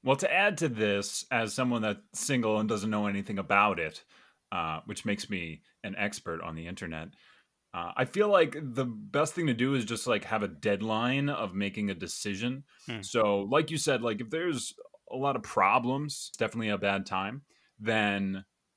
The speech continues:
Speaker 1: you know, put it off into the future a year or two years. But if I wanna go to Japan and I don't make a plan to do it or plan to decide to do it,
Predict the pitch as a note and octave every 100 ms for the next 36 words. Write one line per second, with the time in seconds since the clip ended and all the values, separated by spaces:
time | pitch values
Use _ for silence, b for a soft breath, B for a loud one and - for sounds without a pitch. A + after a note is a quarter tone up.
0 | _ C3 B2 G#2 G2+ - F3+ F3 D3 D3
1 | D#3+ C3+ A#2 C#3 C#3+ C#3+ D#3 D3 - A#2+
2 | C#3 G2 B2+ - C3 C3+ B2 B2+ C3 F3+
3 | A3+ G#3 G3+ F3 D#3+ - - - G3+ D3
4 | G2 G2+ A#2+ - _ _ - B2+ D3 F3
5 | E3+ D#3+ D#3+ C#3+ - D#3 D#3 E3 B2+ A#2+
6 | C#3+ A2+ G2+ B2 A#2 A#2+ - - - -
7 | _ _ _ - - C#3 C#3 C#3 A#2 G#2+
8 | - A#2 D#3+ F3+ C#3+ A2 G2+ F#2 F2+